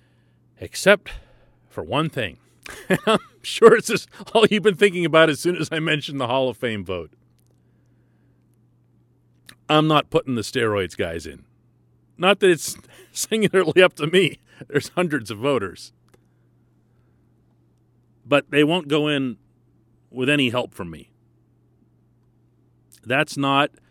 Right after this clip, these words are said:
me being, uh, what are those degradations we get this time of year? Uh, Baseball Hall of Fame voters are pious and high and mighty and get off your horse and all this other stuff.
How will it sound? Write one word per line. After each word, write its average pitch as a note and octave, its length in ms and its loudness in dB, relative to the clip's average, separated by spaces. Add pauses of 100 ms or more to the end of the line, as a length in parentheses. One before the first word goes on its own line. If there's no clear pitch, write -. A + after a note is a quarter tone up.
(120)
me C3 240 -4
being, B2 640 -4
uh, F2+ 600 -10 (180)
what A#2 240 -6
are G#2+ 120 -2
those F#2 380 -8 (1160)
degradations A2 720 -4
we F#2 120 -8
get F#2 240 -6
this G2 140 -10
time F#2+ 280 -12
of F2 80 -14
year? F2 400 -12 (340)
Uh, D#2+ 160 -20
Baseball F#2 420 -12
Hall F#2 220 -8
of - 60 -20
Fame G2 260 -12
voters E2+ 440 -12
are E2 480 -16 (400)
pious A2 640 -6
and D#2+ 120 -14
high D#3+ 240 -2
and C#3 160 0
mighty A2+ 540 -2
and F2+ 360 -12
get F3+ 200 -4
off D#3+ 320 -2
your A2+ 160 -10
horse A2 500 -6
and G2+ 140 -10
all A2+ 140 -6
this A#2 200 -6
other G#2 200 -6
stuff. - 320 -12